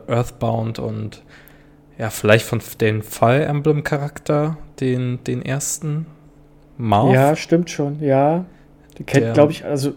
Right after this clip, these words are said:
Speaker 2: den kannte ich vorher auch nicht, muss ich ganz ehrlich sagen.
Speaker 1: Ja, also selbst wenn man Fire Emblem kennt, die neueren, da wird ja keine Rolle spielen. Ähm, aber natürlich ist Fire Emblem als Franchise, ähm,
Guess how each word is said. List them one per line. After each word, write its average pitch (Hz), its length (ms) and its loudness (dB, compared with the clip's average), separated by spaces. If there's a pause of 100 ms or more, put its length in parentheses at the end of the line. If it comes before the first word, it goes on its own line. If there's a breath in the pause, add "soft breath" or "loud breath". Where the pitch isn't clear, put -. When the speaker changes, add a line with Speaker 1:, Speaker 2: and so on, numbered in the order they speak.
(360)
Speaker 2:
den 135 120 0
kannte 143 220 0
ich - 120 -8
vorher 151 240 2
auch 160 260 -2
nicht, 127 280 -4
muss 139 180 -2
ich 139 100 -2
ganz 139 200 0
ehrlich 139 320 -2
sagen. 135 380 -4 (440)
Speaker 1:
Ja, 110 200 -2
also 107 160 -4
selbst 113 260 0
wenn 123 80 0
man 110 100 0
Fire 123 340 6
Emblem 104 360 -2
kennt, 113 320 -4
die 110 60 -2
neueren, 107 480 0
da 107 140 -2
wird 110 120 -6
ja 113 80 0
keine 107 240 -4
Rolle 113 240 0
spielen. 117 640 -4 (680 loud breath)
Ähm, 104 360 -6 (180)
aber - 360 -10
natürlich 107 320 -4
ist - 160 -2
Fire 107 300 2
Emblem 107 320 -2
als 104 160 -8
Franchise, 104 840 -2
ähm, 104 460 -8